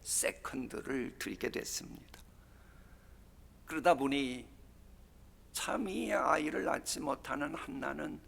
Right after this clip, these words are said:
청각장애인 냉가슴 앓듯이 아무 말도 하지 못하고 그저 지켜만 봤는데, 이 세컨드라고 하는 분인 나는 자식을 낳는데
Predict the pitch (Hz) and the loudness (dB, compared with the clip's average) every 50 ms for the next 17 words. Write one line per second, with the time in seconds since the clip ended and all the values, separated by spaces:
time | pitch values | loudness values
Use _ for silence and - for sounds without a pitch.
0 | - - - - - - - - - - - - 151 143 135 131 - - - - | -20 -20 -20 -20 -20 -20 -20 -20 -8 -6 -4 -4 -4 2 2 2 0 0 -8 -8
1 | - - 135 127 123 123 123 123 123 131 135 123 127 - - - - - - - | 0 2 2 2 2 -2 -4 -4 -4 -4 -4 -6 -6 -10 -14 -18 -20 -20 -20 -20
2 | - - - - - 151 143 131 127 123 117 120 117 - - 143 127 101 107 104 | -20 -20 -12 -2 4 4 4 4 4 2 2 2 4 4 4 4 2 -2 -2 -2
3 | - - - - - - - - 135 160 175 180 196 - - - - - - 139 | -4 -6 -2 -2 0 0 2 2 2 2 2 0 -2 0 0 0 0 0 -2 -2
4 | 139 139 - - 139 135 - - - 117 113 131 131 143 - - 147 - - - | -2 -2 -2 -2 -2 -2 -4 -2 -4 -2 -2 -2 -4 -4 -4 -4 0 0 -2 -2
5 | - - 113 127 135 - - 123 113 107 - 123 120 147 147 156 156 - - - | -2 -4 -2 -2 0 0 0 -2 -2 -4 -4 0 2 0 2 4 2 2 2 0
6 | - - - 127 120 - - - - - - - - - - - - - - - | -2 -4 -4 -4 -4 -2 0 2 0 2 2 0 0 2 2 0 0 -2 -10 -14
7 | - - - - - - - 143 127 127 127 127 123 123 120 117 117 123 143 139 | -14 -16 -16 -10 -8 -4 -4 -2 -2 -2 -2 2 2 4 2 4 2 0 -2 -2
8 | 127 117 117 - - - - - - - - - - - - - - - - - | -2 -4 -8 -10 -14 -16 -20 -20 -20 -20 -20 -20 -20 -20 -20 -20 -20 -20 -20 -20
9 | - - - - - - - - - - - - - - - - - - - - | -20 -20 -20 -20 -20 -20 -20 -20 -20 -20 -20 -20 -20 -20 -20 -20 -20 -20 -20 -20
10 | - - - - - - - - - - - - - - - - - - - 208 | -20 -20 -20 -20 -20 -20 -8 0 2 4 4 6 8 10 8 8 8 6 0 0
11 | 202 196 226 226 - 277 - 156 156 160 160 165 165 175 165 | 2 4 4 4 2 2 0 0 0 0 2 2 2 2 2